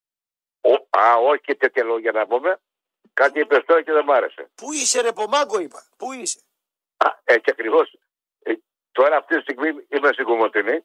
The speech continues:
Speaker 2: Ναι.
Speaker 1: Από εκεί σε παίρνω.
Speaker 2: Ναι.
Speaker 1: Λοιπόν, αυτό που χάρηκα
Speaker 2: Ναι.
Speaker 1: από σένα, Κωστή, και από το Κόκκινο, γιατί εγώ μεγάλωσα Μαρονίας και Τυρολόι,
Speaker 2: Μα-,
Speaker 1: στην Τούμπα.
Speaker 2: Μαρονία, ναι,
Speaker 1: Τα
Speaker 2: Τυρολόι.
Speaker 1: βρίσκω εγώ.
Speaker 2: Ναι, στη
Speaker 1: Τώρα στο
Speaker 2: γειτονιά
Speaker 1: χωριό
Speaker 2: μας.
Speaker 1: είμαι.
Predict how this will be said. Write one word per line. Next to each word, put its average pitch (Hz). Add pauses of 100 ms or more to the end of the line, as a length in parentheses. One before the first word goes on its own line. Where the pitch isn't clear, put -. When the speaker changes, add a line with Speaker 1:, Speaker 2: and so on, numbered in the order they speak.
Speaker 2:
Ναι. 160 (1500)
Speaker 1:
Από 95
εκεί 139
σε 117
παίρνω. 104
Speaker 2:
Ναι. 151 (300)
Speaker 1:
Λοιπόν, 113 (1200)
αυτό 120
που 349
χάρηκα 165
Speaker 2:
Ναι. 170 (380)
Speaker 1:
από -
σένα, 165
Κωστή, 147 (320)
και -
από 156
το 156
Κόκκινο, 131 (140)
γιατί 113
εγώ 139
μεγάλωσα 135
Μαρονίας 123
και 127
Τυρολόι, 127 (100)
Speaker 2:
Μα-, 180
Speaker 1:
στην -
Τούμπα. 120 (200)
Speaker 2:
Μαρονία, 180
ναι, 220
Speaker 1:
Τα 123
Speaker 2:
Τυρολόι. 240
Speaker 1:
βρίσκω 254
εγώ. 98
Speaker 2:
Ναι, 165
στη -
Speaker 1:
Τώρα 165
στο 302
Speaker 2:
γειτονιά 302
Speaker 1:
χωριό 254
Speaker 2:
μας. 127
Speaker 1:
είμαι. 214